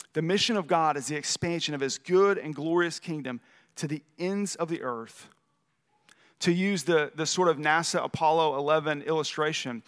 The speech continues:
what God wants to do is he wants to take his flag and he wants to plant it everywhere.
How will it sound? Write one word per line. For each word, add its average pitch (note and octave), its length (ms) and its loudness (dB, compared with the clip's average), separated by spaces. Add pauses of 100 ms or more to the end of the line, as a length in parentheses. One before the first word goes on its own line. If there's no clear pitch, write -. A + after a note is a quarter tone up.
(200)
what F3+ 160 2
God F#3+ 300 4
wants G3+ 320 0
to A3+ 80 0
do F3+ 200 2
is C#3+ 100 -2
he E3+ 80 -2
wants F3+ 200 -2
to E3 80 -2
take F3 320 -6
his F#3+ 180 -2
flag B2 480 -2 (320)
and C3+ 120 -4
he D#3 100 -2
wants D#3+ 260 -2
to D3+ 80 -6
plant C#3+ 480 -8
it - 280 -14 (1160)
everywhere. A2 540 -6